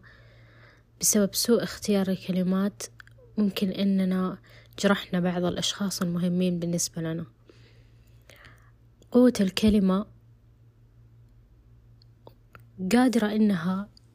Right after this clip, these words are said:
تكسر بعض الأشخاص اللي مهمين بالنسبة لنا، وقادرة إنها ترفع بع-، ترفع معنوياتهم، وإنهم، إنها تطلعهم لموقف إيجابي. الكلمات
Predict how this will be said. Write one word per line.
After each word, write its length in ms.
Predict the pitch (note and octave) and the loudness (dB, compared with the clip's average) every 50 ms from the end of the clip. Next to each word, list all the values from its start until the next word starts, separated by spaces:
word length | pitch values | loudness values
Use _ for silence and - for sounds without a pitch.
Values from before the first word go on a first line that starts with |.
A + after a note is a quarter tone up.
| - - - - | -20 -20 -8 -2
تكسر 420 | - A#3 - - - - G3 F#3 | -2 0 0 0 0 0 0 0
بعض 280 | E3+ G#3+ F#3+ F#3+ F3 F#3+ | 0 -2 -4 -4 -4 -6
الأشخاص 580 | G3 G3 - - - - - F#3+ F#3 - - | -6 -6 -6 -8 -8 -6 -6 -4 -4 -4 -4
اللي 400 | F#3 F3 F3 E3+ F#3 F3+ F#3+ - - - - - F#3+ | -4 -4 -2 0 -2 -2 -2 -4 -10 -18 -8 -6 -4
مهمين 440 | F3 E3 F3 F3 F#3 G3 F#3 F3 | -2 -2 0 0 2 2 2 2
بالنسبة 420 | E3 E3+ E3+ F3+ F#3 - - - F3+ | 0 0 0 -2 -2 -2 -4 -2 -2
لنا، 280 | E3+ F#3 F#3 F#3+ G3+ - - - - - - - - - - | 0 0 0 0 -2 -4 -8 -16 -20 -20 -20 -20 -20 -8 -4
وقادرة 400 | A3 F#3+ G#3 G#3 A3 G#3 A3+ G#3 | 0 2 4 4 4 4 4 2
إنها 340 | G#3+ G#3 G#3 G#3 F#3 E3+ G3 | 2 2 2 2 2 0 -2
ترفع 440 | F#3+ - A3+ A3+ - - A3 F#3+ F3 | 0 0 -2 -2 -2 -2 -2 -2 -2
بع-، 360 | F3 F#3 G3+ F#3+ F#3+ F#3 - - D3+ D3+ - - - - | 0 -2 -2 0 -2 -4 -6 -6 -8 -8 -10 -12 -4 -2
ترفع 580 | - B3 - - - A3 G3+ G#3+ G#3 E3 - - D3+ D3 - - | 0 0 0 -2 -6 -6 -6 -6 -8 -10 -12 -12 -16 -14 -6 -4
معنوياتهم، 1000 | A3 F3 D#3 F3 F#3 F#3 F#3 F#3+ G3+ A3 A3+ A3+ A3 - F3+ - G#3+ G#3+ A3 G#3+ - - - - - - - - - _ _ - | -4 -4 -2 0 0 0 2 2 2 2 0 0 -2 -4 -4 -2 0 0 0 -2 -6 -12 -20 -20 -20 -20 -20 -20 -20 _ _ -2
وإنهم، 880 | A3 F#3+ F3+ F3+ F#3 F#3 F3+ F#3 F3+ F3+ F3+ F3 F3 F3+ F3+ F3+ - - - - - _ _ _ - - _ - - - _ - - _ _ - - A3+ A3 G3+ G3+ G3 E3+ F3+ G#3 G#3 G3 F#3+ F#3 F3+ - - - - C#4 | 0 0 2 2 0 0 0 0 0 0 0 -2 -2 -4 -4 -6 -10 -14 -20 -20 -20 _ _ _ -20 -20 _ -20 -20 -20 _ -20 -20 _ _ -6 0 2 2 4 2 2 0 0 0 0 2 0 0 -2 -6 -12 -6 -2 0
إنها 240 | G#3+ G3 F3+ F#3+ G3+ | 2 2 2 0 -2
تطلعهم 640 | - - - G#3 G3+ G#3+ A#3 A3+ G#3 G#3 G3 F#3+ | 2 2 4 4 6 4 4 2 2 2 4 4
لموقف 460 | F#3 F#3 G3 G#3 G#3+ - - G#3+ - A3 | 4 4 2 2 0 -2 -4 -6 -4 -6
إيجابي. 560 | G#3 E3+ - - F3+ E3+ D#3+ - F3 F3 - - - - - - _ - - _ - - - - - - - - - - - _ _ _ _ - _ - - - - - - G#3+ | -6 -4 -2 0 0 0 -2 -2 -6 -6 -6 -8 -10 -12 -16 -20 _ -20 -20 _ -20 -20 -20 -20 -20 -20 -20 -20 -20 -20 -20 _ _ _ _ -20 _ -20 -20 -20 -20 -6 -4 -4
الكلمات 880 | G3 - - G#3 G3 G#3+ G3 G#3+ A#3 A#3+ B3+ C4+ C#4 - - - - | -4 0 0 2 2 4 4 4 4 4 4 2 0 -4 -12 -14 -12